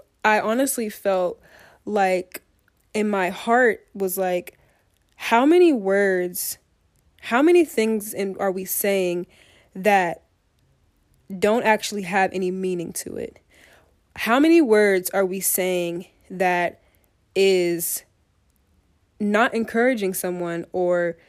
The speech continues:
is encouraging someone? Like, it's like, how are we actually using our words in a day? Because if you think about it, it's like, we can just say anything and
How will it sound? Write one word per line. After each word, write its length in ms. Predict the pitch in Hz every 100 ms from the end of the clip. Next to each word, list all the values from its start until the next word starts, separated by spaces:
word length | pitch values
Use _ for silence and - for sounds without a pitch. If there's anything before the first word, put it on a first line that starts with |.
| _ _ -
is 180 | 349 349
encouraging 580 | 220 - 196 180 175 170
someone? 440 | - 175 165 165
Like, 240 | 170 170 - - - - _
it's 160 | 226 226
like, 180 | 247 220
how 460 | - 240 277 330
are 160 | 254 247
we 300 | 226 214 208
actually 440 | 208 202 - 208 196
using 880 | 175 180 196 208 180 180 165 165 - _ _ _ _ _ _
our 160 | 190 190
words 560 | 175 180 180 170 170
in 160 | - 180
a 60 | 165
day? 420 | 175 170 180 196 _ _ _ _ _ -
Because 640 | 208 202 220 208 196 - - -
if 180 | 196 208
you 40 |
think 280 | 196 262 302
about 280 | 185 175 175
it, 240 | 170 - _ _ _ _ -
it's 160 | 202
like, 280 | 208 190 185 -
we 280 | 175 160 330
can 440 | 392 311 220 175 - _ 185
just 260 | 202 -
say 160 | 208 196
anything 640 | 202 254 254 208 180 170
and 400 | 165 180 175 170